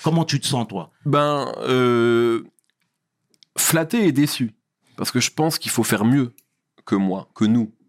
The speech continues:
Speaker 2: globalement. Mais je suis flatté, évidemment, et honoré. Je vais m'expliquer, mais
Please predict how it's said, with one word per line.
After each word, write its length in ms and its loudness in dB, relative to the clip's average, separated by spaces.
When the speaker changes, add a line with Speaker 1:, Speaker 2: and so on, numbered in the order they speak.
Speaker 2:
globalement. 460 -12
Mais 80 -2
je 40 0
suis 80 -2
flatté, 280 -2
évidemment, 300 2
et 40 2
honoré. 440 2
Je 80 -8
vais 60 2
m'expliquer, 400 0
mais 200 -6